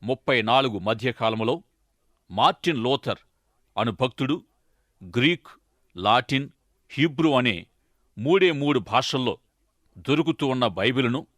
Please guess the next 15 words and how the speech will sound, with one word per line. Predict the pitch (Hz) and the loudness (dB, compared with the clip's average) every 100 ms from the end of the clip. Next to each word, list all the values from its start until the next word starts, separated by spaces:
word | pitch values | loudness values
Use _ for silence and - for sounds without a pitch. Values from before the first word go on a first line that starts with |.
| _ _ _ _ _ | _ _ _ _ _
జర్మన్ | 87 127 147 202 202 | -6 0 2 2 0
భాషలోనికి | 127 135 - 131 131 - 107 - _ _ _ | 0 -2 -2 -4 -4 -2 -4 -6 _ _ _
అనువదించాడు. | 95 127 120 104 - - _ _ _ _ _ _ _ _ 104 | -4 -2 0 -2 -8 -12 _ _ _ _ _ _ _ _ -6
లూథర్కు | 131 220 - 175 - 104 - _ _ _ - | -2 0 2 0 0 -8 -12 _ _ _ -10
రెండు | 90 147 147 120 92 _ _ _ | -2 0 2 0 -2 _ _ _
శతాబ్దాలకు | - 147 190 156 139 139 135 131 | -2 2 2 0 2 2 2 -2
ముందు | 120 131 120 - _ _ _ - | -4 -2 -2 -4 _ _ _ -10
విక్లిప్ | 92 143 - 180 - _ _ _ _ _ 120 | -4 -4 0 -2 -4 _ _ _ _ _ -6
ఇంగ్లీష్లోనికి | 160 202 214 - 147 131 - 113 - _ _ - | -4 -2 -2 0 0 0 0 -2 -4 _ _ -8
అనువదించాడు. | 104 117 104 98 - 95 - _ _ _ _ _ _ - | -2 0 0 -2 -6 -8 -10 _ _ _ _ _ _ -8
ఇంగ్లీష్ | 151 202 220 185 - - _ _ _ - | -4 -2 0 0 -4 -8 _ _ _ -2
తర్జుమా | 123 170 156 123 | -2 0 2 2
నుండి | 110 113 175 _ _ _ _ - | 2 -4 -6 _ _ _ _ -2
ప్రతి | 160 233 | 0 0
సామాన్యుడు | 196 120 139 170 175 185 135 | -2 2 2 4 2 2 -2